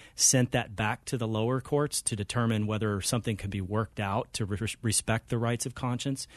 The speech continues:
That was a good decision because after Justice Scalia passed,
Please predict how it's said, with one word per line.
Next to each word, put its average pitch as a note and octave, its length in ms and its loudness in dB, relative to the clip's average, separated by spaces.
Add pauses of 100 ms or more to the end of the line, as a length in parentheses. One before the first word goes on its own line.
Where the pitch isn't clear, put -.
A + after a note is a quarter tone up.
(200)
That D#3+ 120 4
was D#3 120 0
a C#3 40 2
good C3 320 4
decision G#2+ 540 0
because G#2 480 -2 (300)
after A#2+ 280 0
Justice A2 400 0
Scalia G#2+ 360 -2
passed, B2 480 0